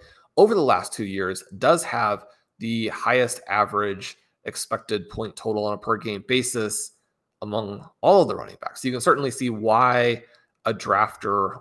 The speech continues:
would like Cook at that price with that workload and the possibility of the Vikings taking a step forward. We're looking at a lot of different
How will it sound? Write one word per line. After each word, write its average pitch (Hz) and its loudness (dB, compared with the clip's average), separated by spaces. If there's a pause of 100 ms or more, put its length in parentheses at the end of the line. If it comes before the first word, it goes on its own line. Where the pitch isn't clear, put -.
would 104 -6
like 110 0 (140)
Cook - -4 (800)
at 139 4
that 127 4
price 110 2 (220)
with 143 0
that 113 4
workload 107 -2 (100)
and 101 -10
the 98 -8
possibility 131 0
of 107 -8
the 110 -4
Vikings 113 -4
taking 113 -10
a 98 -10
step - -6
forward. 165 2 (1000)
We're 175 2
looking 262 -2
at 196 2
a - 4
lot 123 4
of - 0
different 135 -4